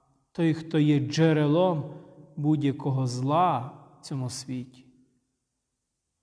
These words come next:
його зрадять свої ж оточуючі. Наш обов'язок — зберегти оцю святість, святість і витривалість, святість тому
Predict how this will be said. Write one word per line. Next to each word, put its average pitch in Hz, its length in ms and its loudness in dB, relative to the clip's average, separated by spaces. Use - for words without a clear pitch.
його 147 300 2
зрадять 131 680 -2
свої 131 540 -2
ж - 120 -14
оточуючі. - 920 -10
Наш 165 380 0
обов'язок — 139 760 -4
зберегти 147 680 0
оцю 139 640 -6
святість, - 880 -6
святість 160 800 0
і 208 60 -2
витривалість, 135 1000 -4
святість 151 600 -4
тому 151 420 2